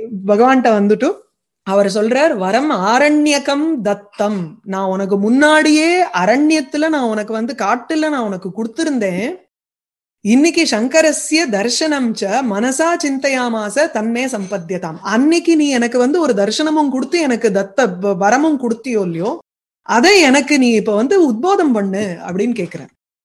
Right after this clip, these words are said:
தஸ்ய தன்மதம் ஆக்ஞாய பிரீதஹா பிராதாத் வரம் பவஹ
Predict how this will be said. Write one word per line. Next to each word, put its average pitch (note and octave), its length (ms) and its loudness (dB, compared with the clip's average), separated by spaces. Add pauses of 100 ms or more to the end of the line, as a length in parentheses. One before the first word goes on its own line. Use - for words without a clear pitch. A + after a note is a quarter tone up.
(260)
தஸ்ய D4+ 320 -4
தன்மதம் C4+ 520 2
ஆக்ஞாய B3 800 2
பிரீதஹா B3 540 0
பிராதாத் A3 420 -2
வரம் G3 340 -2
பவஹ D#3 340 -8